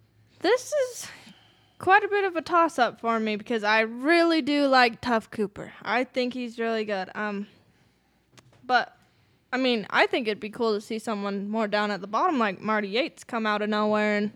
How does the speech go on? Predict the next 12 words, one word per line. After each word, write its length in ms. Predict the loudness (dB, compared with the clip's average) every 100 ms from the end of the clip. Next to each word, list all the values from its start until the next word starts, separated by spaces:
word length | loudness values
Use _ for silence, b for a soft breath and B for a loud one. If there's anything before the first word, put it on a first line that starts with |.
| -10
win 320 | -6 -2 0 0
it, 180 | 0
but 80 | 2
that 320 | 2 8 8 10
might 200 | 8 6
be 100 | 2
quite 260 | 0 0
a 40 | 0
bit 160 | -2
of 100 | -4
stretch, 340 | 0 2 2 0
so 300 | -2 0